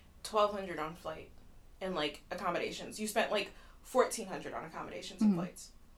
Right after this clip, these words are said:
Speaker 1: What would your net worth be for you to just drop that trip and call it a loss?
Speaker 2: I mean, if I was an influencer and I lived in a nice place in L A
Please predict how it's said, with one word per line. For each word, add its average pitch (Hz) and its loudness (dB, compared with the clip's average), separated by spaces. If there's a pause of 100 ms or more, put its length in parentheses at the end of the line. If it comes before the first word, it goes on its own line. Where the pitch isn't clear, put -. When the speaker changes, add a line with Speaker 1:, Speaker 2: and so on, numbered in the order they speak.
(520)
Speaker 1:
What 220 6
would 233 2
your 240 2
net 190 4
worth 196 -4
be 185 -6
for 156 -4
you 160 -2
to 139 -6
just 156 -6 (320)
drop - -2
that - 0
trip - -6 (420)
and 156 -4
call 170 4
it 156 0
a 135 -4
loss? - -8 (1300)
Speaker 2:
I 202 -2
mean, 170 0 (220)
if 180 -6
I 170 0
was 165 0
an 165 -2 (280)
influencer 170 2
and 160 -2
I 160 0
lived 165 2
in 165 0
a 160 -2
nice 160 0
place 165 0
in 165 2
L 160 2
A 170 2